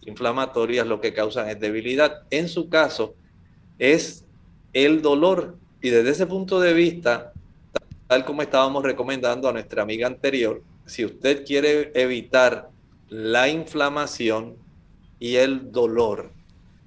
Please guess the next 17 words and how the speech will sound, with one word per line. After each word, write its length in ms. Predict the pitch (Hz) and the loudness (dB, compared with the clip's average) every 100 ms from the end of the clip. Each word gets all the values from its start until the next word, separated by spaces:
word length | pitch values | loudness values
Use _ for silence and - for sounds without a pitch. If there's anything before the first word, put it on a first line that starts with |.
| - | -2
en 160 | 131 156 | -2 0
su 220 | 175 160 | -2 2
caso, 340 | 143 139 139 | 4 4 0
por 180 | 117 104 | -2 -4
ser 220 | - 117 | 2 2
diabética, 760 | 135 135 123 110 123 120 139 - | 4 4 4 0 -4 -2 -2 -2
ya 200 | 107 110 | -4 0
usted 440 | 120 120 - 127 - | 0 -2 -4 -4 -4
tiene 440 | 120 117 123 127 - | -2 -2 -2 -6 -6
una 180 | 117 123 | -8 -6
situación 640 | 131 120 131 123 123 123 | -6 -2 -2 0 -4 -4
que 160 | - 113 | -2 -2
tiene 560 | - 135 127 127 135 | -2 -6 -2 -2 -2
que 80 | 135 | -2
atender 520 | 120 131 120 113 110 | -2 -2 -4 -4 -6
cuanto 400 | 113 113 117 127 | -4 -6 -2 -2
antes. 600 | 139 147 139 113 - - | -2 -4 -10 -14 -14 -20